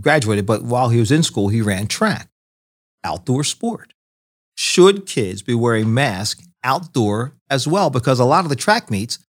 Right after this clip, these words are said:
some of the schools told the kids, "You have to wear a mask even while you're running outdoors." Is this still a thing?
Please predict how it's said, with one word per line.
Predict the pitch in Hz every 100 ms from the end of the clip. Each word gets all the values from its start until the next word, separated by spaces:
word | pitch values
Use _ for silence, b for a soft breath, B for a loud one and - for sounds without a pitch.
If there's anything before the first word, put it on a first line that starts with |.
| _
some | - 110 107
of |
the | 175
schools | - 135 123
told | 120 110 107
the | 113
kids, | 87 - - _ _
"You | 139 123
have | - 117 110 -
to | 147
wear | 110 107
a |
mask | 95 80 - - -
even | 143 160 123
while | 82 101
you're | 117
running | 156 247 - - - -
outdoors." | 104 - 147 240 - - - _ _ -
Is | 147 123
this | 127 -
still | - 95
a | 87
thing? | -